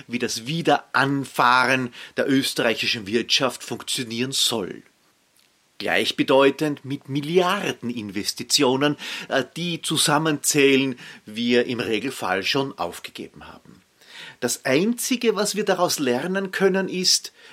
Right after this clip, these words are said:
wenn so viele Milliarden investiert werden, und das nicht nur in Österreich, was ja übrigens unser eigenes Geld einmal war, dann zeigt es, wie dramatisch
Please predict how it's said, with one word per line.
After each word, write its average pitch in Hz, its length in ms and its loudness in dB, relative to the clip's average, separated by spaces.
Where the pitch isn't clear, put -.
wenn 123 120 -4
so 220 420 0
viele 214 380 -4
Milliarden 180 1120 -2
investiert 147 840 -2
werden, 120 160 0
und 120 100 -4
das 110 140 -2
nicht 123 240 -4
nur 113 100 -4
in 113 60 -2
Österreich, - 880 -6
was 104 240 -4
ja 127 80 -2
übrigens 120 560 -2
unser 120 240 -4
eigenes 110 520 -2
Geld 95 440 -8
einmal 92 380 -6
war, 131 440 -2
dann 127 380 -12
zeigt 127 560 -2
es, - 440 -2
wie 135 220 -10
dramatisch - 1080 -4